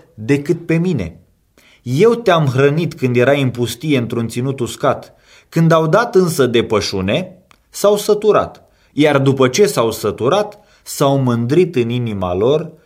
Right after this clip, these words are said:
astfel că m-au uitat.” Seneca povestește o întâmplare în care Iulius Cezar evită să-și amintească o binefacere. Citez:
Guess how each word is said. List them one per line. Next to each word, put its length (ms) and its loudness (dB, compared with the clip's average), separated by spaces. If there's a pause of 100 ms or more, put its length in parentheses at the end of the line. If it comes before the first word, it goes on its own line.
(320)
astfel 680 -2 (400)
că 160 -4
m-au 360 -2
uitat.” 640 -10 (1400)
Seneca 440 -2
povestește 600 -2
o 60 2
întâmplare 840 -2
în 120 -6
care 260 0
Iulius 520 -2
Cezar 600 -4 (380)
evită 580 2
să-și 420 -2
amintească 920 0
o 180 0
binefacere. 960 -4 (400)
Citez: 540 -4